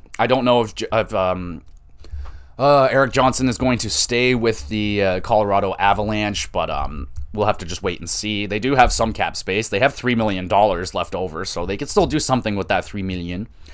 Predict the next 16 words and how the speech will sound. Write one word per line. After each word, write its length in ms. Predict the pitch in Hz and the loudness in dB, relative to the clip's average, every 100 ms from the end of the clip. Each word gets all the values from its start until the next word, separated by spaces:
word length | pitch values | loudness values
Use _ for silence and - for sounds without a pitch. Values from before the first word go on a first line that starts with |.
| - - | -16 -6
There 100 | 107 | -4
was 100 | 107 | 2
no 140 | 135 131 | 4 6
way 160 | 123 | 4
they 60 | 117 | 2
were 80 | 113 | 0
signing 340 | 117 110 107 | 0 0 0
Kadri 360 | 113 95 107 107 | 0 2 0 -2
with 100 | 104 | 0
that 160 | 107 | 0
three 160 | - 104 | 0 -4
million 300 | 101 95 95 | -4 -6 -4
dollars, 380 | 87 82 92 - | -4 -4 -6 -8
but, 220 | 71 69 | -8 -8
um, 180 | 50 67 | -10 -10
yeah. 220 | 71 | -10